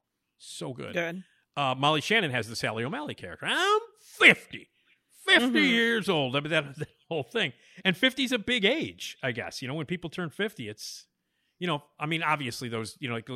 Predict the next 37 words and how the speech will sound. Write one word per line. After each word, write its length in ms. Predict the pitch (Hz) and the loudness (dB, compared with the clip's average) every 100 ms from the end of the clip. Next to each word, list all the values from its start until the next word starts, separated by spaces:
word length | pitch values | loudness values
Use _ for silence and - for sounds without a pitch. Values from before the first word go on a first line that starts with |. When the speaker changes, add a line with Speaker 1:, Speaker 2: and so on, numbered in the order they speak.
| 131 120 _ _ | -14 -18 _ _
Speaker 1:
forty, 400 | - 147 139 131 | -4 -2 0 -4
fifty, 480 | - 131 - 120 113 | -4 -6 -6 -10 -10
thirty, 420 | - 120 113 110 | -8 -8 -8 -8
I 40 | 110 | -8
guess 160 | 110 | -8
those 180 | 120 101 | -8 -10
are 60 | 90 | -12
big 180 | 87 80 | -16 -18
ages, 360 | 76 - 73 76 | -20 -20 -20 -20
I 40 | |
guess. 300 | 71 69 _ _ _ _ - | -20 -20 _ _ _ _ -16
But, 220 | 92 78 _ _ _ _ _ _ _ _ - | -16 -16 _ _ _ _ _ _ _ _ -6
Speaker 2:
Yeah. 160 | 190 160 | 4 8
Speaker 1:
but 40 | |
yeah, 140 | 190 - | 8 8
fifty, 440 | 185 180 156 127 | 4 0 0 0
A 20 | |
A 160 | 139 170 | 4 4
R 40 | |
P. 40 | 170 | 4
Speaker 2:
No, 20 | 156 | 6
but 20 | |
the 100 | 269 | 4
second, 640 | - 262 262 233 196 170 - | 6 4 6 4 6 2 0
yeah, 200 | 190 185 | 0 2
the 100 | 165 | 0
second 280 | 214 233 214 | -4 -2 -2
you 100 | 185 | -2
turn 240 | 180 160 | -2 -2
fifty, 640 | - 175 - 143 131 117 - _ _ - | -2 -2 -2 -6 -6 -10 -18 _ _ -6
they 120 | 160 | -6
start, 400 | - 160 135 123 _ _ _ _ | -2 -2 -2 -6 _ _ _ _
they 100 | 160 | -8
want 320 | 151 147 139 | -6 -8 -8
you 100 | 151 139 | -8 -6
to 260 | 117 127 _ _ 165 | -8 -10 _ _ 4
Speaker 1:
Oh. 320 | 170 147 | 4 4